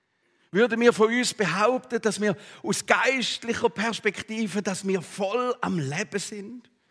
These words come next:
So richtig am Leben? Vielleicht, wenn du dich heute Morgen das fragst,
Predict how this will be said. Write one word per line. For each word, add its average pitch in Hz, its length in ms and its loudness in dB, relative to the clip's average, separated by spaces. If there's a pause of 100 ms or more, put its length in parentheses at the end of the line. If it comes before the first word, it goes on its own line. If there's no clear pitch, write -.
(320)
So 190 200 2
richtig 240 720 0
am 175 180 0
Leben? 240 540 2 (760)
Vielleicht, 196 420 0
wenn 190 160 -2
du 190 80 -6
dich 180 140 -4
heute 214 220 0
Morgen 226 480 -2
das 240 180 -4
fragst, 240 600 -4